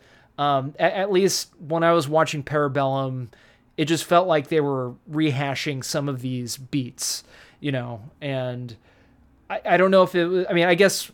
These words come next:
the same thing could be said with Jackie Chan movies, but with Jackie Chan movies, he, I mean, the story was at least a little bit different, and he took on at least a different persona, which made his films fun. There's only so much that a brooding,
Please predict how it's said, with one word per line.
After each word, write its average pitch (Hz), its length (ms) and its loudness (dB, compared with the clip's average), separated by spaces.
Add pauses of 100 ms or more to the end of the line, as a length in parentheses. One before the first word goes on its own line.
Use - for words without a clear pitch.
the 170 160 0
same 185 240 -2
thing 175 200 -2
could 165 200 2
be 170 140 0
said 165 300 0
with 135 180 -4
Jackie 156 320 0
Chan 165 340 0
movies, 175 520 4
but 151 340 2
with 151 220 -4
Jackie 165 300 -4
Chan 196 340 2
movies, 160 560 4 (400)
he, 185 240 4
I 190 200 2
mean, 175 140 2
the 165 60 2
story 226 380 4
was 151 180 2
at 160 120 2
least 160 220 0
a - 20 -4
little 143 200 0
bit 123 160 -8
different, 135 580 -6
and 160 140 -2
he 170 100 0
took 247 280 0
on 202 220 4
at 180 240 2
least 185 200 2
a - 20 -4
different 160 380 -4
persona, 143 800 -4 (340)
which 160 240 0
made 151 500 2 (220)
his 165 260 0
films 131 420 -4
fun. 117 600 -2 (320)
There's 180 160 2
only 226 180 4
so 208 300 2
much 170 340 2
that 160 160 4
a 139 140 0
brooding, 143 800 -2